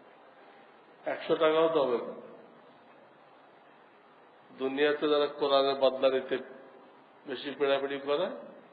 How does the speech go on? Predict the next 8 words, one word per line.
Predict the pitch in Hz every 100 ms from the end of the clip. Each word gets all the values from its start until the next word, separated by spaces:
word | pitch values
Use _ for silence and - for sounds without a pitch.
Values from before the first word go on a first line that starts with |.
| - - - - - - - - -
তারা | 139 143
ওই | 139
এক | 143 139 -
কোটি | 160 151
টাকার | 156 143 143
বদলে | 143 143 147 143
কি | 160
নিচ্ছে? | 143 135 - -